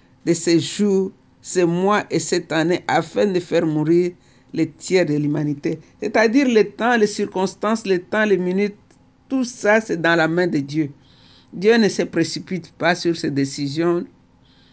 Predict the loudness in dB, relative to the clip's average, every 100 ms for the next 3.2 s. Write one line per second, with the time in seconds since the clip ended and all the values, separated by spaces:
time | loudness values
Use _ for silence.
0 | -20 -10 2 4 4 4 4 2 2 0
1 | 2 2 0 -2 0 0 -2 -10 -18 -16
2 | -4 -2 0 2 2 2 -2 -2 -4 -4
3 | -4 -6